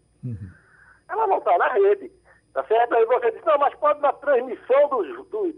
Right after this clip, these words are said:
Speaker 2: que é uma rede interna também, na transmissão, na transmissão do T R E para lá dos boletins de resultado das urnas, poderia haver uma coisa. Mas aí você teria os boletins para auditar.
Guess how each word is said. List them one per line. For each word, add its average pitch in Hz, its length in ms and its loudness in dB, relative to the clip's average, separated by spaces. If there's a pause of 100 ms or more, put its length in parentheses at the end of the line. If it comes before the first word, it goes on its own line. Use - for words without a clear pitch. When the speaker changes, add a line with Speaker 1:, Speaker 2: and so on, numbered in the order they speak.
(340)
Speaker 2:
que 208 80 -2
é 220 40 6
uma 202 140 4
rede 190 280 0
interna 170 440 -2
também, 160 320 -2
na 202 140 2
transmissão, 214 840 0 (320)
na 175 120 -2
transmissão 226 500 0
do 202 120 -4
T - 120 -8
R 190 320 2
E 190 460 2 (160)
para 185 200 2
lá 185 220 2
dos 180 220 -2
boletins 185 600 -2
de 170 60 -18
resultado 170 460 0
das 170 180 0
urnas, 214 240 -2
poderia 208 540 2
haver 190 360 2
uma 175 220 0
coisa. - 220 -2 (180)
Mas 302 160 0
aí 294 120 2
você 339 260 0
teria 339 280 -4
os 254 80 -8
boletins 269 520 0
para 277 80 -2
auditar. 240 520 -2